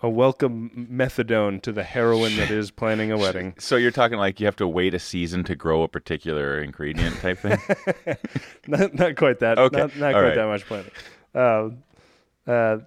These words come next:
Speaker 1: this is the Terroir and Peace cocktail. Um,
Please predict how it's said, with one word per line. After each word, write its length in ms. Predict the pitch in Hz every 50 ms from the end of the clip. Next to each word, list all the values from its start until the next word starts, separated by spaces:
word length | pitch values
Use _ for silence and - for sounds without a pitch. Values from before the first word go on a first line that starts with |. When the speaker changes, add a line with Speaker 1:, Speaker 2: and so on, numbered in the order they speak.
| _ _
Speaker 1:
this 220 | - 135 131 -
is 160 | 160 143 127 120
the 240 | 123 113 110 104 - _
Terroir 800 | - - - - 143 139 139 131 135 147 156 165 170 175 170 127
and 180 | 117 120 113 - -
Peace 380 | - - 156 147 127 - -
cocktail. 720 | - - - 113 98 92 - - - 110 98 90 92 107 - _ _ _ _ _ _ _ _ _ _ _ _ _ _ -
Um, 420 | 127 117 110 101 95 98 98 110